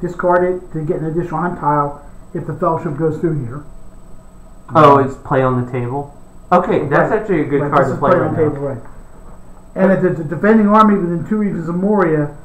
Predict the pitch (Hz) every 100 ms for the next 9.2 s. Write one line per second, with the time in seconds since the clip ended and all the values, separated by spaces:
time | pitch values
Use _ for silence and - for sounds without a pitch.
0 | - - - - 147 123 190 - 190 185
1 | 180 165 175 170 175 165 156 151 165 170
2 | 151 - 165 160 156 143 127 160 175 170
3 | 170 - - - - - 175 156 151 156
4 | 147 147 - - - - - - - 180
5 | 196 196 180 - - 202 175 165 170 -
6 | - - - - - - 156 160 175 170
7 | - 123 143 160 151 - 190 190 196 180
8 | 190 165 143 165 165 - 131 147 120 127
9 | 127